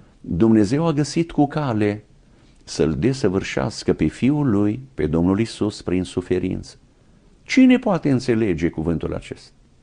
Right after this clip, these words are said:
A găsit cu cale să-L desăvârșească prin suferință. Apostolul Pavel a avut parte de chemarea aceea miraculoasă dumnezeiască pe drumul Damascului. "Saule, Saule, pentru ce mă prigonești?"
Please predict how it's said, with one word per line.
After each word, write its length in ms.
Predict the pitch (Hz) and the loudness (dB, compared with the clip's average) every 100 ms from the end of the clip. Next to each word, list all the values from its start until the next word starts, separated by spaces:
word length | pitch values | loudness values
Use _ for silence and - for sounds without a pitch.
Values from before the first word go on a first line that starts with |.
| _ - | _ 0
A 80 | |
găsit 440 | 98 104 - 214 - | 4 4 2 -4 2
cu 120 | 175 | 0
cale 340 | - 208 190 | 0 -4 -2
să-L 200 | 147 131 | 0 0
desăvârșească 720 | 117 117 107 104 - 175 - 143 | 2 0 2 0 2 -2 0 -2
prin 160 | 151 | -2
suferință. 600 | 139 135 - - 165 - - _ _ - - - - - - - - - - | -2 -2 0 0 -2 -4 -20 _ _ -20 -20 -20 -20 -20 -20 -20 -20 -16 -4
Apostolul 500 | 190 - - 208 196 | 0 0 2 4 4
Pavel 340 | 202 196 170 | 4 2 2
a 80 | 151 | 2
avut 380 | 123 147 151 - | 2 0 -2 -2
parte 720 | 165 160 135 127 117 110 - | -2 0 0 2 2 2 -6
de 200 | - 85 | -6 -2
chemarea 480 | 87 78 87 107 82 | 0 2 2 2 0
aceea 300 | 80 90 82 | 0 0 0
miraculoasă 600 | 76 76 78 82 90 - | 2 0 0 0 0 -2
dumnezeiască 800 | 78 80 80 76 78 117 - - | 0 2 2 0 0 -2 -6 -4
pe 240 | 156 - | -4 -2
drumul 280 | 147 165 175 | -2 0 0
Damascului. 580 | 180 175 151 - - - _ _ _ - - _ _ _ _ - _ _ _ - - - _ - - - - _ _ - | 0 0 -2 -6 -18 -20 _ _ _ -20 -20 _ _ _ _ -20 _ _ _ -20 -20 -20 _ -20 -20 -20 -20 _ _ -14
"Saule, 720 | - - 185 185 180 175 170 | -2 0 2 4 6 6 4
Saule, 640 | 165 - 147 147 143 139 | 2 -2 0 2 4 2
pentru 300 | 135 151 151 | 2 -2 -4
ce 220 | 151 - | -6 -4
mă 120 | 175 135 | -2 -2
prigonești?" 720 | 110 71 73 69 71 - - | 0 2 2 0 -4 -10 -18